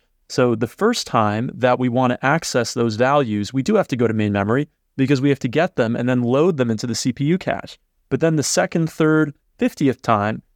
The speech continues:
that we're doing continual calculations on that five megabytes,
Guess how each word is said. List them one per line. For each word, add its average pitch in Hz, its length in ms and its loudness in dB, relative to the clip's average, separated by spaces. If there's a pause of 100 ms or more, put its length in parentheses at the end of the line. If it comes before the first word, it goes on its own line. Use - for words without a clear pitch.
that 131 160 0
we're 139 120 0
doing 143 220 2
continual 151 460 0
calculations 131 720 0
on 117 120 2
that 117 140 -2
five 113 260 0
megabytes, 117 600 -4